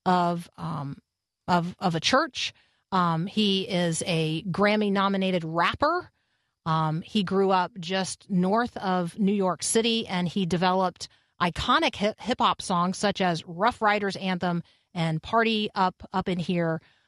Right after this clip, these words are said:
Um, his music focused on themes of religion and violence and re-,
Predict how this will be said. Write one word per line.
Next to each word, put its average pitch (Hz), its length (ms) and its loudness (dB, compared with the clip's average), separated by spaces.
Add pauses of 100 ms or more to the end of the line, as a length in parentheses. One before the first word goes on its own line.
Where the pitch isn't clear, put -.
(160)
Um, 165 440 0 (600)
his 208 440 2
music 247 680 2
focused 233 480 -2
on 185 400 0
themes 196 400 -2
of 180 140 -4
religion 190 480 0 (600)
and 180 200 2
violence 196 500 0
and 170 240 0
re-, 165 180 0